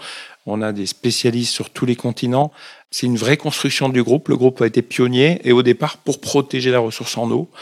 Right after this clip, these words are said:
Hein, c'est cette finalité environnementale qui a toujours, euh, animé, ben, les équipes, les différentes sociétés, euh, l'entreprise autour de ce projet de je sépare les éléments les plus toxiques, les plus dangereux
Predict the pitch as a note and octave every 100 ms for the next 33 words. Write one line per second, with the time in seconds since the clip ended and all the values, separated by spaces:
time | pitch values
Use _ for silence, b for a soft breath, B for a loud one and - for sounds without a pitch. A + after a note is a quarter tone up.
0 | B B - G#2 A2+ - G#2 A2+ - -
1 | A#2+ A#2 A2+ - B2 A2+ G#2+ G#2 G#2+ G#2
2 | - D3 D#3+ B B B B - A#2+ A2+
3 | - B2+ A#2 C3+ B2 G#2+ G#2 G2+ G2+ -
4 | - C3+ C#3 C3+ C#3 E3+ - G2 F2 F#2
5 | G#2 G2+ G2 - - - G#2 G2 - G2+
6 | - G#2 - G#2+ C3 C3 A#2 G2+ G2 B
7 | B B - A2+ G#2 B2 A#2 - C3+ -
8 | _ B2+ B2 - C#3+ C3+ A#2 - - A2+
9 | A2 C3+ B2 A2+ A2+ - B2 A2+ - C#3
10 | - C3+ C3 A#2 G#2 G#2 A2 A2+ A2+ A2+
11 | A2+ G2+ - G#2+ A#2 - D#3+ D#3 A2+ -
12 | A2 A2 A2 G2+ A2 A#2